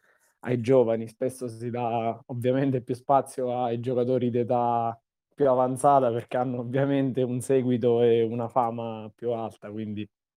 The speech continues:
questa è, diciamo, la prima cosa. E detto questo, mi collego agli interventi precedenti dicendo che, ehm, Matteo, eh, che conosco personalmente molto bene, gr-, avendo avuto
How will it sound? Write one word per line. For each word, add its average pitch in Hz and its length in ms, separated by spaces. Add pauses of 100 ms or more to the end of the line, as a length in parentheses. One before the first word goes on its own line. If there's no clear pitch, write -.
(140)
questa 127 280
è, 110 40
diciamo, 110 320
la 113 100
prima 120 300
cosa. 110 420 (920)
E 117 340
detto 156 320
questo, 156 520
mi 135 100
collego 143 360
agli 135 100
interventi 127 560
precedenti 127 680
dicendo 131 480
che, 127 340
ehm, 120 1000 (720)
Matteo, 139 1080
eh, 117 40
che 123 200
conosco 127 440
personalmente 127 840
molto 131 320
bene, 135 500
gr-, 123 160 (280)
avendo 123 340
avuto 120 680